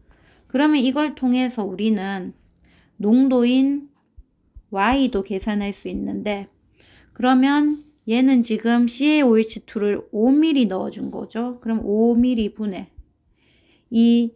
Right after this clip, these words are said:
씨에이오에이치 투 숫자가 일이니까 이걸 그냥 일 밀리몰로 우리가 다 지금 계산하고 있죠. 그러니까 계산을 하면 얘는 영점이가 됩니다.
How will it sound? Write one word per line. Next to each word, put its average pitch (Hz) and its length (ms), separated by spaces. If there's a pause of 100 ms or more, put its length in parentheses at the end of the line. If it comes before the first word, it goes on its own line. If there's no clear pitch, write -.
(120)
씨에이오에이치 247 1040
투 233 260
숫자가 240 480
일이니까 233 500
이걸 196 200
그냥 214 180
일 254 200
밀리몰로 214 500
우리가 202 260
다 196 140
지금 196 160
계산하고 214 560
있죠. 220 400 (480)
그러니까 214 400
계산을 208 560
하면 214 220
얘는 202 380
영점이가 196 800
됩니다. 226 680